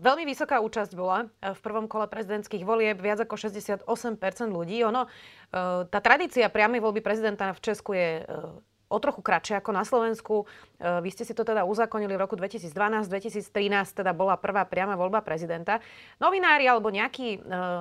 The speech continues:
ľudia z odbornej verejnosti často prinášajú tú tému, eh, že či tá priama voľba prezidenta sa osvedčila, či sa späť nevrátiť teda k tomu, že bude voliť prezidenta parlament. Tak, ehm, neukázalo sa, že toto je nejaká virtuálna téma,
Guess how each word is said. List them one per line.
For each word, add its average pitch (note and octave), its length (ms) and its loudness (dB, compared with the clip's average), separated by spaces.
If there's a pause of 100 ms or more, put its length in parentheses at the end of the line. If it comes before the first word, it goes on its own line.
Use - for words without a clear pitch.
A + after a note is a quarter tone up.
(120)
ľudia A3 240 0
z A3 80 2
odbornej A#3+ 320 0
verejnosti A3 320 -2
často D4 320 2
prinášajú A#3 600 0 (120)
tú G#3+ 80 -8
tému, G3 580 -2
eh, F#3 220 -8
že G3+ 160 -6
či C#4 80 -8
tá C4 160 2
priama A3 320 0
voľba G#3 240 0
prezidenta F#3+ 580 0
sa D#3+ 240 -2
osvedčila, G3+ 640 -2
či A3+ 80 -4
sa A3+ 160 -2
späť A3 320 -2
nevrátiť F#3+ 480 0
teda F3+ 160 0
k - 120 -8
tomu, F#3 200 -2
že E3+ 80 -4
bude E3 240 -4
voliť E3+ 260 -2 (380)
prezidenta A3 400 0
parlament. F3+ 480 -2 (340)
Tak, - 380 0
ehm, G3+ 400 0 (260)
neukázalo C#4+ 640 6
sa, D4 80 2
že C4 100 2
toto C4+ 220 2
je C4+ 80 2
nejaká B3+ 240 -2
virtuálna A#3+ 480 4
téma, A#3 320 2